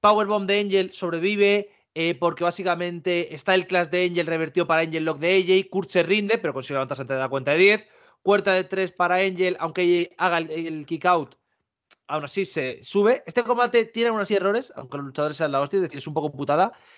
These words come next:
Angel Slam aguanta el ocho, Angel Slam revertido hacia el Clash aguanta el nueve y finalmente A J hace un D D T desde la tercera cuerda sobre, eh, sobre Kurt Angel para ganarle. Tras ello se marcha, las asistencias vienen,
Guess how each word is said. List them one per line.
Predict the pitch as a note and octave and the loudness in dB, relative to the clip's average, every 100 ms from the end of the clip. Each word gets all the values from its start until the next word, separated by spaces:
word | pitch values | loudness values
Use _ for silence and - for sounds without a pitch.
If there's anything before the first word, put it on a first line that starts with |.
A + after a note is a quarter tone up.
| - - | -8 0
Angel | G#3 A3 G#3+ F#3+ | 2 4 4 4
Slam | G#3 G#3 G3 - _ | 4 4 2 -8 _
aguanta | D3 D#3+ D#3+ D#3+ | -2 0 0 2
el | |
ocho, | G3+ G#3+ G#3 G#3 - | 2 0 -2 -4 -2
Angel | G#3 A3 A3 G3+ | -2 0 0 2
Slam | G#3 G3+ | 0 0
revertido | F#3+ F3+ F3+ | -2 -4 -4
hacia | F3 F3 | -4 -4
el | E3+ | 0
Clash | F#3 F3+ - | 0 -2 -4
aguanta | D#3+ F3 F3 | -2 0 0
el | F#3 | -2
nueve | G3+ G#3+ | -2 -2
y | |
finalmente | - F#3+ G#3 G#3 G3+ E3+ C3 - _ _ - | -2 -2 0 -2 -6 -6 -10 -10 _ _ -2
A | |
J | G#3+ G3 D#3+ F3 G3 | -2 -2 -4 0 0
hace | G3+ D#3 | 0 -6
un | F3 F3+ | -6 -6
D | G3 | -4
D | G#3 | -4
T | G#3 G3+ | -4 -4
desde | D3 | -4
la | C#3+ | -6
tercera | C#3+ C#3 F#3 | -4 0 0
cuerda | F3+ G3 E3+ C#3+ | 2 0 0 -2
sobre, | F3+ F3+ C#3 - | -2 -2 -4 -10
eh, | D3 C#3+ C#3 C3+ | -8 -6 -4 -6
sobre | C3 | -6
Kurt | E3 E3+ E3+ | -6 -6 2
Angel | A#3+ B3+ D4 D4 - - | 2 4 0 0 -8 0
para | G#3 A3+ | 4 4
ganarle. | G#3 D#3 C#3+ A2+ A2+ _ _ _ | 2 -2 -4 -6 -14 _ _ _
Tras | - E3+ F#3+ | -2 -2 2
ello | A3 F#3 | 2 2
se | F#3+ | -2
marcha, | F#3 B3 B3 C4 | 2 0 2 0
las | B3 G3+ | 0 -2
asistencias | E3 F#3+ G3 F3+ | -4 -2 -2 -2
vienen, | F3+ A3 A#3 A#3 A3+ | 0 2 4 2 -2